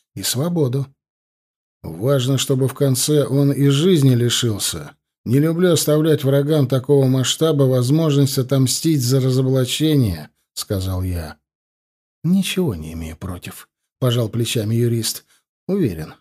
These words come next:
что с этим вы справитесь и без меня, так что это не мое дело.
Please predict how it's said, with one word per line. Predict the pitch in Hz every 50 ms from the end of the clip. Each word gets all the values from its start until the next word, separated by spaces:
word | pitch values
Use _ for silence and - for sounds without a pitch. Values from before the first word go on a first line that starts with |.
| _
что | - - - -
с | 104 - -
этим | 165 139 - 107 104
вы | 104 110
справитесь | - - - 135 131 120 110 110 - 104 - -
и | 139
без | 147 160 160
меня, | 175 202 220 247 254 214 117 -
так | - 85 - -
что | - - 92
это | 90 - -
не | 113 131
мое | 147 165 185 214 226 196 127
дело. | 110 110 107 90 80 76 -